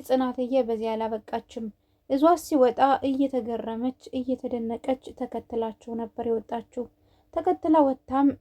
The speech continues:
ተከትላ በር ላይ ወይም ደግሞ ጎዳና ላይ ተገናኝተው ነበረ። እንዲሁም ደግሞ እሱ እንድትተወውና እንዳትከታተለው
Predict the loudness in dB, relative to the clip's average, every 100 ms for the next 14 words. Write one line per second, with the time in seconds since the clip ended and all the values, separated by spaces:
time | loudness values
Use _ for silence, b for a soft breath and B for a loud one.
0 | _ -8 -4 -6 -4 0 0 0 0 0
1 | 0 0 -2 -2 -8 -6 -6 -4 4 4
2 | 4 _ _ _ _ _ _ -8 6 8
3 | 10 8 6 4 -2 -4 -6 -6 -6 -8
4 | -10 -8 -8 -6 -2 -2 -2 _ _ _
5 | _ _ 0 4 6 6 6 4 4 4
6 | 2 2 -2 2 2 2 -2 -4 -2 0
7 | 0 -2 -2 -2 -2 -2 0 -2 -4 -10
8 | -8 -6 -6 -8 -6 -2 0